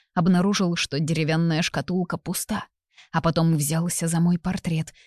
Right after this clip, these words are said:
направив нарисованный шприц в мою шею. «После этого вы отправились домой?» «Нет, я была слишком расстроена.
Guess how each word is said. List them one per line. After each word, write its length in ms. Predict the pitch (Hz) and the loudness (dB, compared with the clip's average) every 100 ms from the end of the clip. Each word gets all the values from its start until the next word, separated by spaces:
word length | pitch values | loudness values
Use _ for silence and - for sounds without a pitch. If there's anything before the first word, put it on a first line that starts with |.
| - | -2
направив 540 | 160 151 151 143 143 - | 0 2 0 0 -2 0
нарисованный 680 | 151 147 - 147 147 147 | 0 0 -2 0 0 0
шприц 540 | 147 - - 196 - - - - | -2 -4 -4 -4 -4 -10 -12 -8
в 100 | 147 | 0
мою 260 | 160 151 160 | 0 0 -2
шею. 440 | - - 131 - _ _ _ _ _ _ _ _ _ _ _ _ _ _ 156 | -4 -6 -8 -10 _ _ _ _ _ _ _ _ _ _ _ _ _ _ -2
«После 420 | 156 - 151 151 | -2 0 0 0
этого 260 | 151 156 151 | 0 0 2
вы 180 | 151 | 0
отправились 640 | 147 - 147 151 147 147 143 | -2 -2 -4 -2 -2 -2 -2
домой?» 460 | 147 151 175 254 - _ _ _ _ _ - | -2 0 0 -2 -6 _ _ _ _ _ 4
«Нет, 380 | 220 220 - - - _ | 6 6 2 -12 -20 _
я 180 | 185 190 | 0 2
была 240 | 185 175 | 4 2
слишком 480 | 175 170 165 - 165 | 2 0 -2 -2 0
расстроена. 640 | 175 175 - 165 156 160 | 0 -2 -4 -4 -4 -4